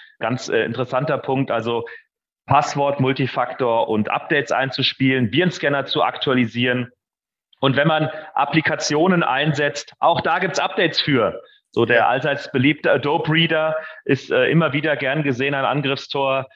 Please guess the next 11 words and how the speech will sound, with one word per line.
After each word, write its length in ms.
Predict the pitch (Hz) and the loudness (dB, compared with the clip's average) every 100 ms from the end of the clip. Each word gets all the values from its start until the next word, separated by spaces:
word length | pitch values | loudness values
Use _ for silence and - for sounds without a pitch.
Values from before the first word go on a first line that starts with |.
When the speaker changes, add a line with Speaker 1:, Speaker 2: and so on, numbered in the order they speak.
| _ _ _ _ _ | _ _ _ _ _
Speaker 1:
Office-Pakete, 1080 | 160 170 170 - 139 - 151 143 139 147 - | 2 4 2 2 -4 -2 0 0 0 0 2
egal 400 | 131 139 151 151 | 0 2 0 0
welcher 300 | 151 156 139 | 0 0 0
Couleur, 520 | 151 131 143 160 160 | 2 2 4 2 0
ob 140 | 139 | 0
das 180 | 147 139 | -2 -2
Open 280 | 143 147 135 | -4 -2 -4
Source 420 | - 135 139 139 | -2 -2 -2 0
ist, 320 | 135 135 - | 2 2 0
ob 180 | 131 - | -6 -2
das, 300 | 139 127 - | -2 -2 -4